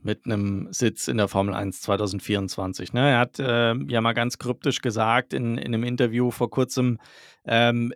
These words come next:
es gibt ei-, leider einen Plan B, ne? Wir haben schon drüber spekuliert, was das für 'n Plan B sein könnte, also ob das irgendwie in Richtung D T M oder W E C geht.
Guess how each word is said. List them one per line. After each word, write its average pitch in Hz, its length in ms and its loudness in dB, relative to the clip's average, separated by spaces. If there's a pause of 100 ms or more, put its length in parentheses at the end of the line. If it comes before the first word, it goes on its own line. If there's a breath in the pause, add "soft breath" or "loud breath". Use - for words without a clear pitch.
es - 240 -6
gibt - 260 -6
ei-, - 160 -4
leider 127 680 4
einen 117 340 0
Plan 107 360 -2
B, 107 220 0
ne? 104 200 -4
Wir 110 160 2
haben 139 120 4
schon 135 200 4
drüber 131 260 6
spekuliert, 127 580 4
was 131 160 4
das 123 180 0
für 127 100 0
'n 117 180 2
Plan 113 340 2
B 113 200 4
sein 117 340 2
könnte, 131 500 4
also 110 280 4
ob 104 120 0
das - 280 -2
irgendwie 110 580 -2
in 107 100 0
Richtung 110 340 -2
D 104 120 -2
T - 140 -4
M 123 240 2
oder 110 200 2
W 107 140 0
E 104 60 -4
C 123 220 2
geht. 120 320 2